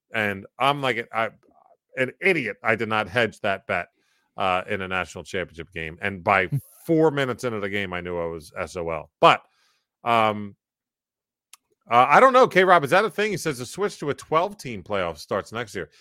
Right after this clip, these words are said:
Speaker 1: Is that for real? That's gonna get a little thin. Uh, I don't think they should do it that much. I think they should do it where they let, it's kinda like the N F L now. Like,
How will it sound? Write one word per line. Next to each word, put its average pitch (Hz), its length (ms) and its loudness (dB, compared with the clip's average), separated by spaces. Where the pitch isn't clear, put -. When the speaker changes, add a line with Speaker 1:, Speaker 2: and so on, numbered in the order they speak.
Speaker 1:
Is 131 140 -2
that 208 180 2
for 359 160 -2
real? 220 340 2
That's 208 240 2
gonna 359 160 -4
get 180 160 4
a 151 40 2
little 135 200 2
thin. 104 480 -6
Uh, 107 320 2
I 139 100 4
don't 311 160 0
think 359 140 -6
they 339 100 -4
should 117 220 -16
do 147 160 -4
it 135 120 -6
that 117 200 -4
much. 113 220 -8
I 139 60 -8
think 226 200 -8
they 320 100 -8
should 139 180 -14
do 151 160 -2
it 160 80 -6
where 123 200 0
they 123 180 -2
let, 120 380 -4
it's 139 100 -12
kinda 233 160 -2
like 254 120 -2
the 214 100 -6
N 156 100 0
F 135 120 -4
L 139 120 0
now. 117 160 -4
Like, 110 180 -4